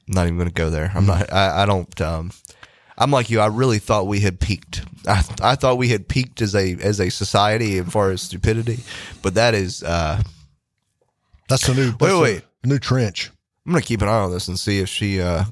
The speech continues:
Speaker 1: see if
Speaker 2: Wins.
Speaker 1: she, see if she wins this. Yeah,
Speaker 2: You're not gonna
Speaker 1: 'cause
Speaker 2: sue me, are you, if she wins?
Speaker 1: Okay,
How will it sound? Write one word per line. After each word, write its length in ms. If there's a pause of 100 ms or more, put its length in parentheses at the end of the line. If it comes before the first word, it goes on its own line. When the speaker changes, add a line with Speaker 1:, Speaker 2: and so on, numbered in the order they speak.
(240)
Speaker 1:
see 140
if 60
Speaker 2:
Wins. 300
Speaker 1:
she, 80
see 140
if 80
she 100
wins 340
this. 280
Yeah, 60
Speaker 2:
You're 80
not 80
gonna 80
Speaker 1:
'cause 100
Speaker 2:
sue 160
me, 160
are 160
you, 100
if 80
she 140
wins? 540 (2000)
Speaker 1:
Okay, 320